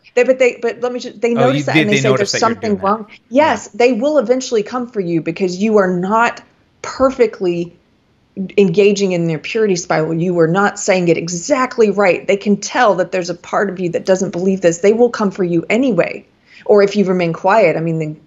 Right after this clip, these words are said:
Speaker 1: go-, oh my gosh, you're not
Speaker 2: Well, he-,
Speaker 1: saying
Speaker 2: yeah.
Speaker 1: anything about this? Yeah.
Speaker 2: Here's the thing. This is a, this is something to understand about the social justice warriors, everyone.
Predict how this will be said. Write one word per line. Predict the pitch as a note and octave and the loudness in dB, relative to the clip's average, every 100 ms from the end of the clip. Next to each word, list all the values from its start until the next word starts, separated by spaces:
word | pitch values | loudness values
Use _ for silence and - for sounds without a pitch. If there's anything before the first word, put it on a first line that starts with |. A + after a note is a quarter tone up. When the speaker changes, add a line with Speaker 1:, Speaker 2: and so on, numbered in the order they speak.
| - | -8
Speaker 1:
go-, | D3 - | -4 -2
oh | F3 | -2
my | D#3+ | 0
gosh, | F3+ F3+ - - | 0 0 -2 -6
you're | F#3 F#3 | -2 4
not | |
Speaker 2:
Well, | F#3 | 4
he-, | E3+ | 2
Speaker 1:
saying | F3+ D#3+ | -2 0
Speaker 2:
yeah. | E3 C3 | 2 4
Speaker 1:
anything | G#3 | 2
about | G#3 F#3 | -2 -4
this? | A#3 B3+ - _ _ | -6 -6 -8 _ _
Yeah. | F3+ C#3 - _ | -4 -4 -6 _
Speaker 2:
Here's | C#3+ G3 G3 | -4 -4 -2
the | |
thing. | E3 - D#3 F#3+ F#3+ _ _ _ _ | -6 -4 -4 -4 -8 _ _ _ _
This | D3 E3 | -8 -6
is | D3 | -8
a, | |
this | C#3 C3 D3+ D3+ | -10 -8 -6 -6
is | D3 | -8
something | D3 C#3 | -6 -6
to | C3 | -6
understand | A#2+ - C3 B2 | -6 -8 -8 -6
about | A2 | -6
the | A2 | -8
social | - G#2 G2+ | -14 -18 -14
justice | G#2 - G#2+ | -14 -14 -16
warriors, | A2 F#2+ F2+ F#2+ | -16 -16 -16 -18
everyone. | F2+ F2 F2 | -20 -20 -20